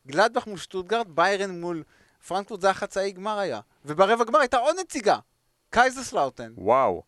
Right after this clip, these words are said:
Speaker 2: אם אתה הולך לסוף השמונים, תחילת התשעים, אתה רואה איזה ארבע, חמש עונות רצופות, שהכל, הכל איטלקיות.
Speaker 1: נכון. מילאן, מילאן, מילאן, קצת אינטר היה גם, לא?
Speaker 2: אה,
Speaker 1: אה, אוקיי.
Speaker 2: מלא,
Speaker 1: יפה.
Speaker 2: מלא, כאילו, לא זוכר
Speaker 1: ס-,
Speaker 2: כבר את המפגשים.
Speaker 1: אה, גם סמפדוריה בגמר ליגת האלופות.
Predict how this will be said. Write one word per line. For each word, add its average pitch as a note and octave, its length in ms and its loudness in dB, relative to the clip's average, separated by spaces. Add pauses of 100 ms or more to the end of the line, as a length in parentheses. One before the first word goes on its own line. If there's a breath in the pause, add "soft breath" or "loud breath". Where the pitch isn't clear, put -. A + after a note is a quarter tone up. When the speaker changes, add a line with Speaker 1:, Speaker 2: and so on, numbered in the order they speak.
(360 loud breath)
Speaker 2:
אם E3 140 4
אתה F3 140 2
הולך D3+ 240 2
לסוף D#3+ 280 -2
השמונים, B2 380 -4
תחילת B2+ 320 -2
התשעים, E3 420 -4
אתה C3 160 0
רואה C3+ 220 4
איזה B2+ 240 2
ארבע, C#3+ 180 2
חמש B2+ 320 -2
עונות C3 200 -6
רצופות, D3 500 -2 (140)
שהכל, E3+ 500 0
הכל E3 200 -2
איטלקיות. A2+ 640 -6 (160)
Speaker 1:
נכון. A#2 360 -14 (200)
מילאן, C3+ 480 -8
מילאן, B2+ 460 -14
מילאן, A#2+ 360 -18
קצת - 260 -20
אינטר B2+ 360 -20
היה D3 100 -18
גם, D3 200 -20 (140)
לא? D3+ 100 -20 (240)
Speaker 2:
אה, - 60 -12 (260)
Speaker 1:
אה, D3+ 140 -12 (200)
אוקיי. D3 240 -16
Speaker 2:
מלא, B2 400 0
Speaker 1:
יפה. D#3+ 100 4
Speaker 2:
מלא, C3+ 400 0
כאילו, A#2+ 220 -4
לא C3 120 2
זוכר C#3+ 320 -4
Speaker 1:
ס-, C3+ 40 -10
Speaker 2:
כבר B2+ 220 -2
את A#2+ 100 -6
המפגשים. A#2 480 -2
Speaker 1:
אה, C3 100 -2
גם C#3+ 120 -8
סמפדוריה D#3 500 2
בגמר C3 280 -4
ליגת C3+ 260 -4
האלופות. A#2+ 520 -8